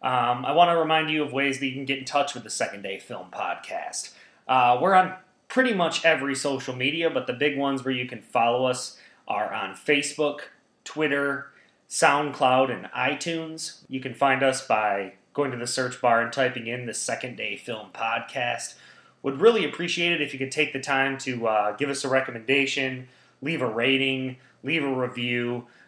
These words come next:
um, or even just leave a message and, and sort of tell us what you like and don't like about the podcast.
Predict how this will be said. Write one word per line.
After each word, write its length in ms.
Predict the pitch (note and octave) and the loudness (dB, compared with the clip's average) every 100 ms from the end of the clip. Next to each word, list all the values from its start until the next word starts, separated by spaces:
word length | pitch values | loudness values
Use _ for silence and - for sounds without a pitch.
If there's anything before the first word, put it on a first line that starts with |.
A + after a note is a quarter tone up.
| - | -6
um, 300 | A#2 A#2 A#2+ | 0 0 0
or 80 | C#3+ | 0
even 180 | F3+ F3 | 0 -2
just 180 | D#3 | -4
leave 160 | D#3+ D3+ | -6 -6
a 60 | G#2+ | -6
message 560 | G#2 G#2 - G2+ F2+ | -6 -6 -6 -8 -12
and, 160 | F2+ F#2+ | -16 -16
and 200 | F#2+ G2+ | -16 -10
sort 180 | C3+ G#2+ | -8 -8
of 80 | - | -4
tell 240 | B2 A2 | -2 -2
us 240 | G#2+ - | -2 -6
what 260 | A2+ A2 - | -8 -8 -8
you 80 | G#2+ | -6
like 300 | G2+ G2+ - | -4 -4 -8
and 140 | F#2+ | -12
don't 260 | F#2 G2 F#2+ | -10 -10 -10
like 220 | G2 A2 | -10 -10
about 240 | G2+ F#2+ | -8 -10
the 80 | - | -10
podcast. 800 | - G#2+ G2 - A2+ G2 - - | -8 -6 -6 -6 -6 -4 -6 -12